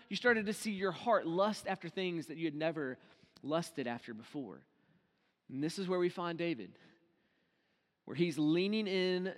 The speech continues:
to leisure and laziness, and his temptation is growing far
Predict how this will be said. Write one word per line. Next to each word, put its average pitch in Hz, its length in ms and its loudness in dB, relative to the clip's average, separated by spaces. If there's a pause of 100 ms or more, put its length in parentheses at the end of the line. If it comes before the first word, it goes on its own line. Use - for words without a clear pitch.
to 160 200 -2
leisure 202 840 0
and 147 120 -6
laziness, 139 960 -2
and 131 120 -10
his 135 140 -8
temptation 175 640 -4
is 135 140 -6
growing 127 280 -8
far 151 720 -4